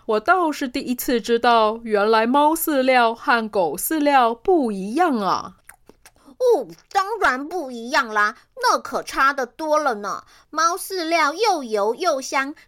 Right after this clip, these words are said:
Speaker 2: 整个都是肉味，才不像是我的饲料，又干又没有味道。以为很健康，但是一点都不好吃。嗯？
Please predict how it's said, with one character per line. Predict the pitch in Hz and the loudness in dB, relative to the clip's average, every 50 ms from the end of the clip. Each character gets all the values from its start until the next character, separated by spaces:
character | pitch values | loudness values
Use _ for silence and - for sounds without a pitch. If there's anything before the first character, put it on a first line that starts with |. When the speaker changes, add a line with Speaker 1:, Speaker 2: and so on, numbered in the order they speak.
| _ - | _ -6
Speaker 2:
整 | - 339 285 247 233 | -2 -2 -2 -2 -4
个 | 233 247 240 | -6 -6 -2
都 | - 349 392 415 453 | 0 0 0 0 -2
是 | - 466 415 381 | -2 -4 -4 -2
肉 | 349 392 381 330 269 | 0 2 2 2 2
味， | 277 302 339 320 277 220 175 _ _ _ _ _ | 0 -2 -2 0 0 -2 -4 _ _ _ _ _
才 | - 226 247 226 277 285 | -6 -2 0 0 0 -2
不 | - 294 311 | -4 -6 -6
像 | 302 381 330 294 320 | -2 -2 -2 -2 -4
是 | - 339 | -4 -6
我 | 302 262 240 214 185 - | -4 0 0 0 -2 -2
的 | - 180 190 | -4 -8 -8
饲 | 190 - - 320 285 240 | -8 -10 -10 -6 -4 -4
料， | 226 247 - 226 196 147 - - _ - | -2 -2 0 0 0 -2 -4 -10 _ -6
又 | 370 415 311 480 415 | 0 0 2 2 0
干 | 190 - - 247 208 208 214 220 - | -4 -6 -4 -2 -2 -2 -4 -8 -12
又 | 254 311 277 226 | -6 -2 -2 -2
没 | 196 190 190 202 | -2 -4 -6 -4
有 | 190 160 | -4 -4
味 | 156 208 240 190 160 165 | -2 -2 -4 -4 -4 -8
道。 | - - 202 147 95 - _ _ _ _ _ _ - | -2 -2 -2 -2 -2 -6 _ _ _ _ _ _ -14
以 | 269 247 208 | -12 -10 -8
为 | 190 196 190 196 226 | -4 -2 -2 -2 -2
很 | 285 - 247 175 185 | -2 -4 -4 -6 -4
健 | 190 - 294 226 175 196 | -6 -4 -4 -4 -6 -8
康， | - - 220 190 185 202 233 - _ - | -8 -4 -4 -4 -4 -4 -12 -18 _ -4
但 | 269 190 156 156 185 | -4 -4 -4 -6 -12
是 | - - - 196 160 - _ - | -12 -12 -12 -12 -14 -16 _ -8
一 | 392 262 185 | -8 -8 -8
点 | - - 180 - 185 | -8 -8 -10 -10 -6
都 | - 220 214 | -4 -4 -4
不 | 214 214 - 262 170 - | -4 -4 -6 -6 -6 -6
好 | - - 202 - - _ - | -8 -8 -10 -10 -10 _ -10
吃。 | - - - 208 185 165 233 _ _ _ _ _ _ - | -8 -6 -6 -6 -8 -10 -14 _ _ _ _ _ _ -6
嗯？ | 277 | -6